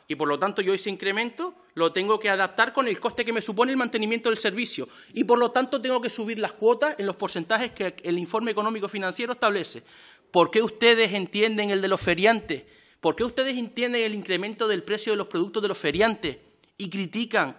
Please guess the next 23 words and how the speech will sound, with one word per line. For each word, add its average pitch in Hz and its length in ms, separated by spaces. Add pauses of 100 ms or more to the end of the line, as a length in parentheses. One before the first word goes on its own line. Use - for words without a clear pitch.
(140)
la 175 160
actualización 175 640
de 185 100
precios 196 420
de 170 80
la 175 60
administración? 180 680 (520)
Porque 123 180
ustedes 170 300
están 185 180
haciendo 202 340
política 202 480
con 170 120
estos 185 180
tres 196 180
expedientes, 202 600 (340)
porque 139 200
ustedes 247 240
son 269 140
concejales 233 520
de 233 60
esta 233 140
corporación 175 680